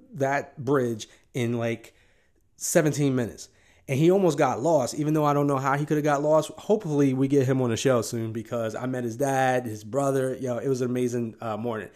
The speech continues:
So he was zigzagging. I thought he was showing off, right? 'Cause he, but he just had this, he was running with such joy. So sure enough, as we, uh, get over the bridge,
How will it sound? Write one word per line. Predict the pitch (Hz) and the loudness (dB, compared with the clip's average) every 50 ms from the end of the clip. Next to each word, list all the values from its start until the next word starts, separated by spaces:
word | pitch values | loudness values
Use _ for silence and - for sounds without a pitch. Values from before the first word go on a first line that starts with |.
| - - - - - - - _ - | -20 -20 -20 -20 -20 -20 -20 _ -10
So | - - 147 139 135 131 | -4 0 2 2 2 2
he | 123 117 170 226 | 2 2 2 2
was | 208 151 | 2 2
zigzagging. | 123 123 175 202 180 151 143 175 175 180 175 165 170 165 | 2 6 4 4 4 4 -2 -2 0 0 0 0 0 -2
I | 170 | -4
thought | 202 - 196 165 156 | -2 0 0 0 0
he | 170 | 0
was | 165 139 131 | 0 0 0
showing | - 175 170 160 151 151 185 | 2 2 2 4 4 2 2
off, | 202 185 147 127 123 | 2 2 2 0 0
right? | 131 143 151 151 147 | -2 -2 -4 -4 -4
'Cause | - 151 139 | -4 -2 -2
he, | 160 190 214 175 | 0 -2 -2 -4
but | - 135 147 143 143 | -4 -4 -4 -2 -2
he | 151 175 180 | -2 -4 -4
just | 156 147 151 147 | -2 -4 -4 -2
had | 147 147 143 117 | -2 -4 -4 -2
this, | 127 127 117 113 - | -2 -4 -4 -4 -6
he | - 175 | -4 -2
was | 185 151 120 | -2 -2 0
running | 113 123 143 139 139 131 | 0 0 0 0 0 0
with | 123 113 107 | -2 -4 -4
such | - - 135 123 110 110 | -4 -4 -4 -4 -4 -6
joy. | 113 123 120 110 95 - - _ - - - - - - - _ | -6 -4 -4 -4 -6 -10 -14 _ -20 -20 -20 -20 -20 -20 -20 _
So | - - 160 | -4 -2 -2
sure | 147 - - 202 208 | 0 0 2 2 2
enough, | 196 170 165 160 160 160 214 - - | 2 2 2 0 0 -2 -2 -6 -6
as | 135 127 120 131 | -6 -6 -4 -2
we, | 139 143 139 139 | 0 0 2 2
uh, | 131 123 123 120 117 113 - 123 | 0 -2 -2 -4 -6 -8 -8 -6
get | 120 139 156 151 | -4 -4 -4 -2
over | - 135 143 143 160 151 | 0 -2 0 0 0 -2
the | 147 | -2
bridge, | 135 120 131 135 127 123 123 120 120 117 - | -2 -2 -2 0 0 0 0 0 -2 -4 -8